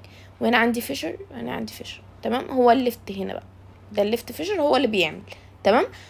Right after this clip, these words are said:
وعندي هنا، هنا النقطة دي بالظبط بيعمل البنكرياس،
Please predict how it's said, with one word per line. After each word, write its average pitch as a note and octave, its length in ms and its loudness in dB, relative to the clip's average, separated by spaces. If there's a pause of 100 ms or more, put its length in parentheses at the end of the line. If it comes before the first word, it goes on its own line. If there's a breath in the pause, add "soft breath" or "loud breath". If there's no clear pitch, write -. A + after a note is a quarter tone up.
(220 loud breath)
وعندي D4+ 520 6
هنا، F#4 120 4 (380)
هنا C4 180 4
النقطة C4+ 380 4
دي C4+ 220 2 (400)
بالظبط A#3 760 2 (340)
بيعمل E4 400 6 (520 loud breath)
البنكرياس، A3+ 800 2